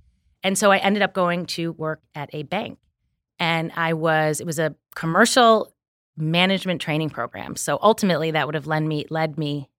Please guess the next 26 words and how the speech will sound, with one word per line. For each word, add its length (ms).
into 360
a 80
career 560
of 400
commercial 380
banking. 480
But 220
I 460
am 140
very 200
curious. 720
I 300
studied 440
marketing, 580
thinking 360
that 260
I 160
would 240
create 400
some 260
of 60
the 80
world's 380
best, 380
best 260
ads. 420